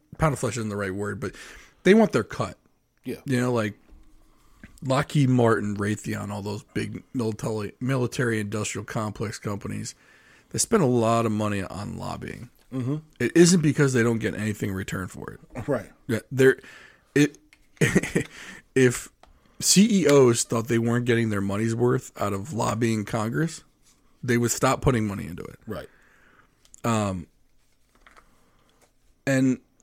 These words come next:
Speaker 1: you know, it, that's, that's part of the problem. Now,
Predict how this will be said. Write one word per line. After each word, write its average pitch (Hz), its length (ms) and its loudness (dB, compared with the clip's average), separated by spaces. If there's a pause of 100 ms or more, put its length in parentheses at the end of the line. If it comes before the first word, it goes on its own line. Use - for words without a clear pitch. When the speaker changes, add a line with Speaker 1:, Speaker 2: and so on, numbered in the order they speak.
(1300)
Speaker 1:
you 240 100 6
know, 208 160 6
it, 170 280 -2 (520)
that's, - 480 -2 (560)
that's 165 240 0
part - 360 2
of 127 140 -6
the 127 80 -6
problem. 117 380 -6
Now, 98 200 -10